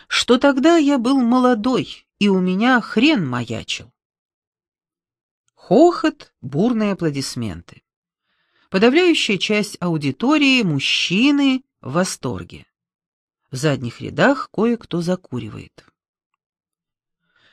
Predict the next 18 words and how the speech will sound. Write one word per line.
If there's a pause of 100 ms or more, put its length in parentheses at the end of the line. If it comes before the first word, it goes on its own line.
(120)
На
годы
расцвета
советского
хоккея
пришлась
моя
молодость. (580)
Вот
почему
я
люблю
советский
хоккей, (420)
а
также
советскую
науку